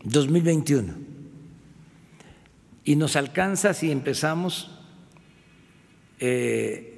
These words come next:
ahora en enero, uno por mes, hasta septiembre del veintiuno. Em, un libro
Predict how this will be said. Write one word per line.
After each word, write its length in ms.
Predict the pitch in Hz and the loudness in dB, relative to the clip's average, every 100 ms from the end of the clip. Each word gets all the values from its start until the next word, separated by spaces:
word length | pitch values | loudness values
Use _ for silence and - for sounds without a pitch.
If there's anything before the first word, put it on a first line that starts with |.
| - | 0
ahora 340 | 131 165 170 | 0 2 -2
en 100 | 156 | -2
enero, 360 | 151 156 131 - - - - - - - - - - - | -2 -2 -4 -8 -16 -20 -20 -20 -20 -20 -20 -20 -6 4
uno 300 | 202 196 156 | 4 4 2
por 180 | 160 | 0
mes, 580 | 160 170 - - - - - - - - - - - - _ _ _ - _ _ _ _ _ _ _ - - | 0 0 0 -4 -14 -20 -20 -20 -20 -20 -20 -20 -20 -20 _ _ _ -20 _ _ _ _ _ _ _ -14 -2
hasta 340 | 131 - 139 | -2 -2 -4
septiembre 640 | - 139 - 175 147 98 - - - - - - - - - - - - _ - - - - _ _ - - | -2 -2 2 2 2 -4 -10 -18 -20 -20 -20 -20 -20 -20 -20 -20 -20 -20 _ -20 -20 -20 -20 _ _ -20 -18
del 260 | 127 143 127 | 0 2 2
veintiuno. 520 | 135 - 139 98 73 - - - - - - - - _ _ _ _ _ _ - - - - - _ _ - | -2 0 0 0 -8 -16 -20 -20 -20 -20 -20 -20 -20 _ _ _ _ _ _ -20 -20 -20 -20 -20 _ _ -2
Em, 1040 | 131 127 127 123 120 117 113 107 107 - - - - - - - - - - - - - - - - - - - - | 2 4 4 2 2 2 0 -2 -4 -8 -14 -20 -20 -18 -12 -10 -10 -10 -12 -16 -18 -20 -20 -20 -20 -20 -20 -16 0
un 200 | 170 175 | 4 4
libro 360 | 175 151 117 | 4 2 -2